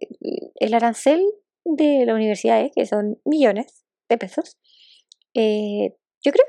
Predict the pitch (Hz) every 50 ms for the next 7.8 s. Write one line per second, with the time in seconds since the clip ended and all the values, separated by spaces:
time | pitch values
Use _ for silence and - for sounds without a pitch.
0 | - - 381 339 285 - - - _ - 175 170 185 190 269 330 - 403 392 370
1 | - 277 233 226 208 190 - - 247 294 294 - - 240 254 262 - - 302 277
2 | 269 - - - - - - 233 254 247 226 - 196 - - - - 311 330 240
3 | 175 165 165 220 294 - _ _ - - _ _ _ 190 170 185 - 190 196 240
4 | 247 240 - 208 190 190 185 190 190 185 _ - 185 190 196 190 196 185 180 175
5 | 165 165 185 190 - 180 160 - 160 180 202 202 202 202 190 170 170 180 220 214
6 | - 214 220 233 220 214 196 175 175 165 156 - 175 214 269 294 254 233 220 190
7 | 226 220 208 - 185 185 190 190 214 208 - 180 180 190 -